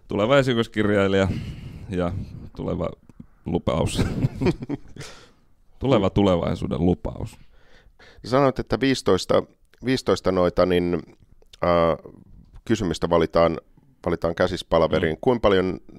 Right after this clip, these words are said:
Speaker 2: läppiä kirjoitetaan per jakso? Että jos sulla on viisitoista premissiä, niin kuis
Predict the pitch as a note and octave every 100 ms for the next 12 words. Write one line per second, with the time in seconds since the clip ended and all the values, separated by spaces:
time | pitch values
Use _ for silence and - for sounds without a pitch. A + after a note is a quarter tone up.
0 | - - G#2 - - C2 - D#2+ D2+ -
1 | - C2+ C2+ D2+ C#2+ C#2+ - - C#2 -
2 | D2 - D#2 E2+ F2+ - D2+ - E2 -
3 | - - - - - F#2+ F#2 D#2 - E2
4 | D#2 D#2 D2+ D2 - - - _ _ -
5 | D2 -